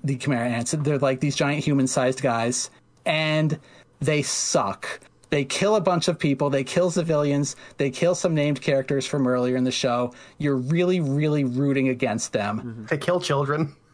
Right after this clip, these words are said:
Speaker 3: They
Speaker 1: Yeah,
Speaker 3: kill children you
Speaker 1: it's,
Speaker 3: like.
Speaker 1: it's very violent all of a sudden.
Speaker 3: Yes.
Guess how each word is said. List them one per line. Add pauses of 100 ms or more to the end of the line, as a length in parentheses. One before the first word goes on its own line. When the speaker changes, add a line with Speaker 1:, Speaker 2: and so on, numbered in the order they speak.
(340)
Speaker 3:
They
Speaker 1:
Yeah,
Speaker 3:
kill
children
you
Speaker 1:
it's,
Speaker 3:
like. (960)
Speaker 1:
it's
very
violent
all
of
a
sudden.
Speaker 3:
Yes.